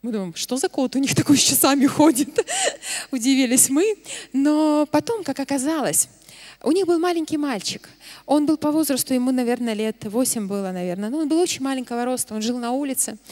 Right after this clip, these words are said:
И потом его когда-то с улицы подобрали, он жил в детском доме в каком-то, и он подвергся насилию, там старшие мальчишки изнасиловали его.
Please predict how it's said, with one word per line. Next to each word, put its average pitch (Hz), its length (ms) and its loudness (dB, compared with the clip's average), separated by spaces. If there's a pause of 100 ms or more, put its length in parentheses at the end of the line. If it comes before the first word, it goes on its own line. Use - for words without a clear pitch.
(440)
И 226 460 -2
потом 311 240 0
его 247 180 0
когда-то 247 340 -6
с - 120 2
улицы 262 320 -2
подобрали, 247 540 -2
он 208 480 -2
жил 240 200 -2
в 208 100 -10
детском 214 440 0
доме 277 260 2
в - 80 -10
каком-то, 214 560 -6
и 220 260 -8
он 285 160 0
подвергся 254 460 -2
насилию, 233 560 0
там 202 200 -6
старшие 233 520 -2 (280)
мальчишки 233 420 -2
изнасиловали 214 640 0
его. 190 340 -2